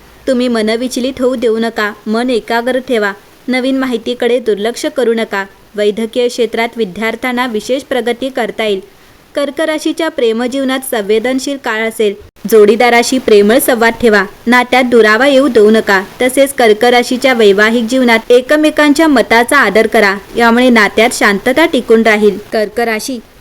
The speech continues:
आठवड्याच्या सुरुवातीला सुंदर आणि राजसी सिंह राशीचा चंद्र हा काळ असू शकतो, जेव्हा तुम्ही तुमच्या आर्थिक परिस्थितीबद्दल खूप जागरूक असाल. कर्क राशी, वाईट सवयी बदलण्यावर लक्ष केंद्रित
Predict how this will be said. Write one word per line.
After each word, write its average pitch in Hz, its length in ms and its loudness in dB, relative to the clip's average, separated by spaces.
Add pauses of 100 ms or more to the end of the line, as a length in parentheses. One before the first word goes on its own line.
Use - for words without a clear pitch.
(140)
आठवड्याच्या 339 600 -2
सुरुवातीला 254 640 -4
सुंदर 247 460 -4 (140)
आणि 233 220 -2
राजसी 240 520 -4
सिंह 226 320 -6
राशीचा 247 400 -4
चंद्र 226 440 -4 (400)
हा 285 80 -2
काळ 311 260 -6
असू - 220 -6
शकतो, 208 440 -4 (340)
जेव्हा 233 240 -2
तुम्ही 233 400 -2
तुमच्या 269 280 -2
आर्थिक 269 460 -6 (100)
परिस्थितीबद्दल 254 880 -4
खूप 330 220 -4
जागरूक 220 380 -4
असाल. 220 300 -4 (440)
कर्क 202 260 -4
राशी, 226 380 -4 (300)
वाईट 226 340 -4
सवयी 311 340 -4
बदलण्यावर 247 680 -4
लक्ष 240 320 -6
केंद्रित 285 400 -4